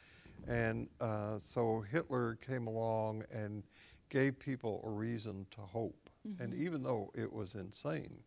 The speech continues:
Speaker 1: um, there were people in the population who knew that it was wrong.
Speaker 2: Mm-hmm.
Speaker 1: But they went along with it because if they did not do that, they would pay a price.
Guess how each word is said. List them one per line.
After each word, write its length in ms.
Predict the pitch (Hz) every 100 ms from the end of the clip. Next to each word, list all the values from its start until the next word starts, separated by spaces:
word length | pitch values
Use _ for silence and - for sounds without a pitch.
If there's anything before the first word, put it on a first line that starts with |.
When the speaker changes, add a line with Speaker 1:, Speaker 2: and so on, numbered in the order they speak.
| _ _ _ - - - - - - _ -
Speaker 1:
um, 520 | 120 110 107 107 107 - _ _ _ _ -
there 260 | 107 143
were 140 | 139 135
people 580 | - 214 240 160 120 -
in 380 | 143 143 143 139 123
the 480 | 131 123 117 117 110 - - - - -
population 760 | - 123 113 113 139 - - - 110
who 120 | 123 117
knew 360 | 101 143 101 - -
that 140 | - 107
it 120 | 82
was 160 | 110 98
wrong. 400 | 104 101 80 120 117
Speaker 2:
Mm-hmm. 320 | 214 180 202 185 - - - _ _ - - - - - - _
Speaker 1:
But 200 | 151 135
they 320 | 156 151 151 - -
went 340 | 131 143 202 175
along 640 | 135 123 131 170 180 175
with 240 | 131 113 104
it 180 | - - 120
because 500 | 123 - 127 120 113
if 260 | 139 117
they 200 | - 131
did 240 | 113 120 110
not 400 | 131 170 - 123
do 180 | 127 110
that, 420 | 110 101 110 120
they 140 | 143
would 220 | 143 147
pay 180 | 143 147
a 60 | 117
price. 580 | - 147 131 - -